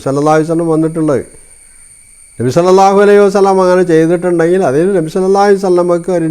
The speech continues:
ന്യായമുണ്ട്. ആ ന്യായം അംഗീകരിക്കുക എന്നുള്ളതാണ് മാന്യത. ഈ മാന്യത നഷ്ടപ്പെടുന്നു എന്നുള്ളതാണ് ഇവിടെ മുസ്തഫക്കും അതുപോലെ തന്നെ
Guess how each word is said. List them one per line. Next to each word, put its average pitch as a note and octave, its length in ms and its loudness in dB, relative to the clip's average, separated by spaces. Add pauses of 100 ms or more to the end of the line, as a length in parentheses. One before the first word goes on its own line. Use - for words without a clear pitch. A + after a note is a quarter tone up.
ന്യായമുണ്ട്. C3 580 -2 (680)
ആ - 20 2 (160)
ന്യായം E3 480 2
അംഗീകരിക്കുക E3+ 680 0
എന്നുള്ളതാണ് D#3 500 -2 (140)
മാന്യത. A#2 540 0 (920)
ഈ E3 40 6 (120)
മാന്യത F#3+ 400 2 (140)
നഷ്ടപ്പെടുന്നു D#3+ 680 0
എന്നുള്ളതാണ് A#2+ 580 -2 (540)
ഇവിടെ B2+ 240 -2
മുസ്തഫക്കും D#3+ 600 -2 (640)
അതുപോലെ C#3+ 360 0 (120)
തന്നെ E3 240 0